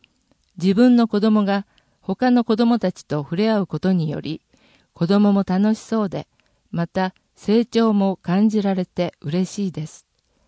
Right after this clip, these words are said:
家にないおもちゃがたくさんあって、この場所が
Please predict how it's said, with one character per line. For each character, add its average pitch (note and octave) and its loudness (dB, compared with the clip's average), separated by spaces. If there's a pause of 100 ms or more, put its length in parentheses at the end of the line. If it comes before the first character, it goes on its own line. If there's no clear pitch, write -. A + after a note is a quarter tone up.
(800)
家 B3 2
に G3+ 2
な F3 0
い D3 -6
お E3 -2
も G3+ 2
ち F#3 -4
ゃ E3 -2
が D3+ -8 (200)
た D3 -8
く - -14
さ A#3 -2
ん A3+ 2
あ G3 -6
っ G#3 -8
て、 - -10 (540)
こ F#3+ 0
の A3+ 4
場 G#3+ 0
所 A3 0
が G3+ -2